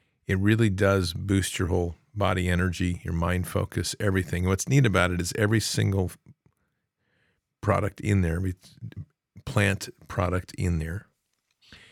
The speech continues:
i-, is designed specifically for, or is chosen specifically for somewhere in your body to help enhance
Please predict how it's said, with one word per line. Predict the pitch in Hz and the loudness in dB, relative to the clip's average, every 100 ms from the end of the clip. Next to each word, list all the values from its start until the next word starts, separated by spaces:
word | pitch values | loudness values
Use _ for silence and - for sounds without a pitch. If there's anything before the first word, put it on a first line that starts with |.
| _ _ _ _ _ _ _ - | _ _ _ _ _ _ _ -16
i-, | - - | -8 0
is | 101 92 | 0 2
designed | 101 92 101 101 | 0 0 2 2
specifically | - 101 - 113 110 107 | 0 -2 0 0 2 0
for, | 95 98 92 | 0 0 0
or | - 95 | -2 -2
is | 90 | -2
chosen | - 117 113 98 | 2 4 4 2
specifically | 87 - 92 98 90 - 90 | -2 -2 -2 0 -2 -2 -4
for | - 92 | -2 -4
somewhere | - 101 98 87 | 0 0 0 0
in | 90 92 87 | -2 -2 -2
your | 82 | -2
body | 80 80 78 - - | -2 -4 -6 -10 -10
to | - | -6
help | 101 87 - | -4 -4 -4
enhance | 85 - 101 92 - | -6 -2 -2 -2 -6